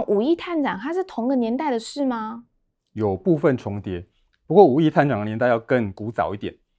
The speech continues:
Speaker 2: 如果你想知道那个时代的香港是什么样子的话，呃，可以看马家辉的《龙头凤尾》。这个故事讲述一九三零年代，有几个从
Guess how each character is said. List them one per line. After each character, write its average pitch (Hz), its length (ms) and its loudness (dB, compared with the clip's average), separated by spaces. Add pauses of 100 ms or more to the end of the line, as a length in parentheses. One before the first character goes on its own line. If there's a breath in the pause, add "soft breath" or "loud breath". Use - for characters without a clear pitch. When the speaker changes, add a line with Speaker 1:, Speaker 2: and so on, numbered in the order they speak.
(200)
Speaker 2:
如 165 140 0
果 160 100 6
你 165 60 4
想 123 160 2
知 131 100 -6
道 139 140 4
那 139 80 0
个 127 80 -2
时 113 180 -10
代 120 100 4
的 113 80 4
香 120 160 -4
港 95 140 -8
是 107 100 -16
什 98 140 -18
么 92 100 -10
样 107 220 -2
子 - 100 -20
的 92 120 -14
话， 90 280 -2 (180)
呃， 95 140 -4
可 127 140 -2
以 123 40 2
看 127 180 0
马 92 160 -2
家 110 180 0
辉 113 140 0
的 107 120 -8
《龙 101 140 -6
头 107 160 -8
凤 110 260 -4
尾》。 - 120 -20 (500)
这 190 100 -2
个 175 80 6
故 165 200 2
事 147 120 -2
讲 113 160 -2
述 135 220 -2
一 143 80 0
九 101 160 -6
三 117 180 -2
零 110 120 -2
年 95 180 -6
代， 95 300 0 (340)
有 135 100 0
几 120 140 -2
个 113 100 2
从 113 400 -2